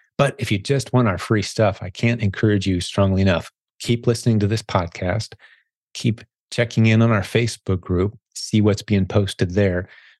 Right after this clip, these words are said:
We've got a live event coming up in July. You definitely want to be a part of our July twenty twenty-three event. That's July sixth through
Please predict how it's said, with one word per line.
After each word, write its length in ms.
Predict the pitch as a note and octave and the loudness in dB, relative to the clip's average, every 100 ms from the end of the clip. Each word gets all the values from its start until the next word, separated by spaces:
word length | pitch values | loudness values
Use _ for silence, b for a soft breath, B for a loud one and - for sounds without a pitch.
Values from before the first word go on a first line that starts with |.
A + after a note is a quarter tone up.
| - | -4
We've 120 | G#2 | 0
got 180 | B2 A2+ | 2 0
a 60 | |
live 340 | F#2+ G2+ B2+ G#2+ | 0 0 2 2
event 400 | F2+ G#2+ B2+ - | 0 0 0 -2
coming 320 | - F#2+ F#2+ | -4 0 0
up 160 | F2 | 0
in 140 | F#2+ F2+ | -2 -2
July. 640 | F2 E2 F#2+ F#2+ - A#2 - _ _ _ _ | -2 2 2 2 -4 -14 -20 _ _ _ _
You 200 | F#2+ F#2 E2 | -2 -2 0
definitely 420 | B2+ A#2+ - A2 | 0 2 0 0
want 140 | G#2 G2+ | 2 2
to 60 | |
be 120 | F#2 | 2
a 60 | F#2+ | -2
part 260 | - G2 F#2 | 0 0 2
of 120 | F2 | 0
our 100 | F2+ | 0
July 380 | E2+ F2+ F#2 F#2+ | 0 0 2 2
twenty 280 | - F#2+ | 0 0
twenty-three 520 | F2 - F2+ - F#2 F2 | 0 0 -2 0 0 0
event. 280 | F#2+ D#2+ - - | 2 0 -2 -4
That's 180 | F2+ - | -4 -6
July 320 | - F#2 F2 | -4 -2 -2
sixth 640 | - - - - - - _ | -6 -4 -4 -4 -12 -14 _
through 360 | - A2+ B2+ | -2 2 2